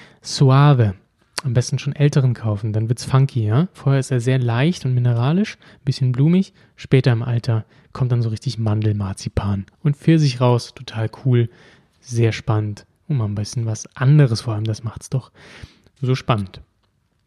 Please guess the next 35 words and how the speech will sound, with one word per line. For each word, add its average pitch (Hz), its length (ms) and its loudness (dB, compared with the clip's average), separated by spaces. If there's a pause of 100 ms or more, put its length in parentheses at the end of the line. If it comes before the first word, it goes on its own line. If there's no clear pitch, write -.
(640)
Hm, 165 240 4 (580)
noch 139 160 4
ein 147 80 4
paar 170 160 -2
Verfahren 170 720 0
der 165 120 2
Weißwein- 165 560 -2
oder 151 180 2
Rotweinherstellung 147 920 0
möchte 139 280 0
ich 139 100 -6
erwähnen, 151 580 2
eben 160 280 -2
ist 151 120 -2
schon 131 320 -2
kurz, - 640 -6
äh, 127 240 0
angeklungen, 151 1000 2
das 123 200 -2
Ripasso-Verfahren, 147 1200 -2 (560)
ähm, 127 440 2 (280)
das - 160 -8
erkläre - 280 -2
ich - 200 -8
gleich. 135 460 0
Erst - 200 -2
noch 139 60 0
das 120 160 -4
Passito-Verfahren, 117 1200 0
das 110 140 -6
in 135 180 -2
Venetien 135 440 0
angewendet 120 540 0
wird, 123 160 -2
ist - 240 -14